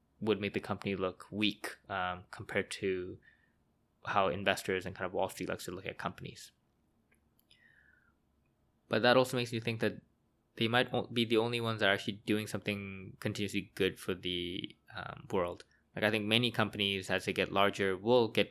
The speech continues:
more corrupt, they'll get more bureaucratic, and people will find ways where they're doing stuff wrong.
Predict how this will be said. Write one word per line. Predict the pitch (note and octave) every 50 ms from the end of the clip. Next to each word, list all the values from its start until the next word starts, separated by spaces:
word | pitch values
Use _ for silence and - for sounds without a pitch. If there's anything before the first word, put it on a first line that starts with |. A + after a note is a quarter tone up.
| - _ -
more | G#2+ G2 F#2 -
corrupt, | - - G#2+ F#2+ F2+ - -
they'll | G2+ G2+
get | G2+ F#2+ F#2+
more | F#2+ F#2+ F2+ - _ -
bureaucratic, | - F#2+ F2+ F2 - - F#2 F2+ F2 F2+ F2 - - -
and | - G2 F#2+ F#2 F#2 F2+ F2+ F2+ F2+ F#2 - _ - - - - - _ -
people | - A#2 G#2 A2 G#2
will | G2+
find | - - G2 F#2+ F#2+ F#2 F#2
ways | F#2 F2+ F#2 F2+ F2+ F#2+
where | F#2 F2+ F2+ F2+ F2 D#2
they're | - G2+ G2 F#2
doing | F#2+ G2 F#2+ F#2
stuff | - - - F#2+ - - -
wrong. | F#2+ F#2 F2+